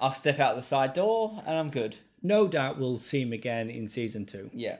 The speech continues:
Speaker 2: Because he did have quite a bit to do with Alfred, like, when he was mourning the loss of Esme. Like, he was the one that was bringing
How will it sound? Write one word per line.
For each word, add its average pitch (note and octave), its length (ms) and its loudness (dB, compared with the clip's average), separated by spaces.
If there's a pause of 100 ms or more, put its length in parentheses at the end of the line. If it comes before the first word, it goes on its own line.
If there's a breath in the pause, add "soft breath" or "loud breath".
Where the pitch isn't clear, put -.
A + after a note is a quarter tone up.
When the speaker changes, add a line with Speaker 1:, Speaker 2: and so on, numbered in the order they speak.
(120)
Speaker 2:
Because C3+ 160 0
he D#3+ 100 2
did F3+ 140 0
have D#3+ 160 2
quite D3+ 200 -2
a B2+ 40 -6
bit B2+ 180 -6
to C3 100 -6
do B2 280 0
with A#2 280 -4
Alfred, B2+ 380 -4
like, A#2 180 -4
when C3 120 0
he B2+ 100 0
was B2 300 -2 (240 soft breath)
mourning C3 440 2
the A#2+ 60 -4
loss A#2 240 0
of - 120 -14
Esme. C3 480 -2
Like, A#2 140 -8
he C3 100 -2
was C3+ 160 -2
the C3 60 -8
one B2 160 0
that A#2+ 100 -2
was A2+ 100 -6
bringing A#2+ 540 -6